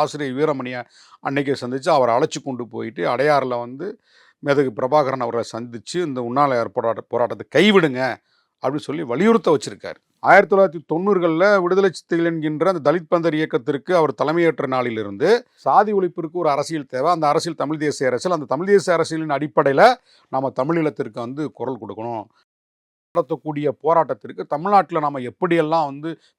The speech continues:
பேருதவியா இருக்கும்னு சொல்லிட்டு எங்களுக்கு வகுப்படுத்து அன்னைக்கு தான் வந்து நாங்க களத்துல அன்னையிலிருந்து இன்னைக்கு வரைக்குமே தொய்வில்லாமல்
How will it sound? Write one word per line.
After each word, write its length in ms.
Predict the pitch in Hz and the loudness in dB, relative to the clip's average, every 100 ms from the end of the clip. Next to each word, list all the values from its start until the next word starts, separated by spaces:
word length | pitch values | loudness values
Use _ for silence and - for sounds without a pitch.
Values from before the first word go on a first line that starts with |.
| - | 8
பேருதவியா 580 | 208 226 208 185 170 139 | 10 12 8 4 2 0
இருக்கும்னு 320 | 127 127 - | -2 -10 -10
சொல்லிட்டு 280 | 131 - 190 | -10 -8 -4
எங்களுக்கு 440 | 139 151 160 143 131 | -4 -2 0 0 0
வகுப்படுத்து 640 | 131 170 156 131 - 202 240 _ _ _ - | -2 -2 -2 -4 2 2 2 _ _ _ -10
அன்னைக்கு 320 | 120 123 120 | -6 -4 -2
தான் 140 | 160 | -2
வந்து 260 | 143 131 101 | -2 -6 -8
நாங்க 140 | 113 110 | -8 -6
களத்துல 340 | 123 117 110 | -6 -4 -6
அன்னையிலிருந்து 480 | 117 127 113 143 117 | -4 -8 -8 -10 -10
இன்னைக்கு 260 | 127 117 120 | -10 -8 -8
வரைக்குமே 380 | 110 123 165 208 _ _ _ _ _ 156 | -10 -12 -14 -14 _ _ _ _ _ 6
தொய்வில்லாமல் 800 | 190 220 240 233 220 208 139 | 6 10 10 12 12 10 4